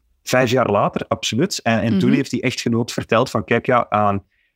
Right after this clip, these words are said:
Speaker 1: het ging eigenlijk niet zo goed op dat moment met Annie." Ehm, dat heeft haar zus ook bevestigd.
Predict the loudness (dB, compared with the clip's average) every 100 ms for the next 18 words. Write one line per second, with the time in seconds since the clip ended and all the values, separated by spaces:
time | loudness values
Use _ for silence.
0 | _ -8 -2 -2 2 2 2 -2 -4 -4
1 | 0 0 -2 -4 -4 -2 -2 0 0 0
2 | 0 -4 -2 -2 -2 0 -2 -2 -4 -6
3 | -2 -2 -4 _ _ _ -4 -2 -2 -2
4 | -2 -2 0 -2 -4 -4 -2 -4 -4 -8